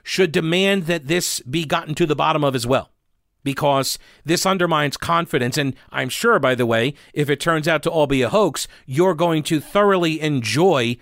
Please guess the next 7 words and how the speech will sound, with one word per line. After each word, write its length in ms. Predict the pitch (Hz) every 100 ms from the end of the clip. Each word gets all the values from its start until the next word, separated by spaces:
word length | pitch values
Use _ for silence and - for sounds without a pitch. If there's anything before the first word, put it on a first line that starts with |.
| -
spiking 580 | - - 180 175 170
the 100 | 131
football 680 | 123 202 202 120 127 113 110 - - -
on 300 | 151 143 143
all 400 | - 160 156 156
of 380 | 151 143 135 120
the 400 | 135 131 127 120